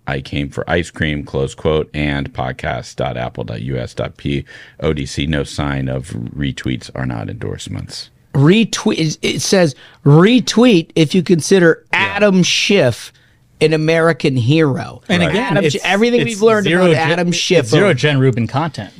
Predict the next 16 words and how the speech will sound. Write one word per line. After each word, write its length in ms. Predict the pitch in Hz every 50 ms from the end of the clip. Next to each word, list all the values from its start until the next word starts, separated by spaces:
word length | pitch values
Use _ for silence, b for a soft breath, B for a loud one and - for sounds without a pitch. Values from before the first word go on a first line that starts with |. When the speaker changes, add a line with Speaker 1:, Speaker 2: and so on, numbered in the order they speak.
| - -
Speaker 3:
Yeah, 380 | 107 107 113 117 120 117 120
but 140 | 110 98 131
you 180 | 131 123 123 131
know 160 | 156 170 156
what? 420 | 113 92 90 87 87 90 92 - _ _ _ _ _ _ _ _ _ _ _ _ _ _ _ B B B B B B B B -
Speaker 2:
Compliance. 520 | 143 135 - - 147 143 131 - - 131
Speaker 3:
You 160 | 123 139 156
knew, 320 | 151 151 175 208 220 - -
you 280 | 143 135 151 175 180 175
knew 200 | 165 156 147 139
the 120 | 113 107
judge 280 | 95 104 110 107 90 95
and 160 | 87 85 82
jury 320 | 87 92 92 90 85 87 90
this 280 | 92 90 90 - -
week, 460 | 101 90 85 82 - - - - -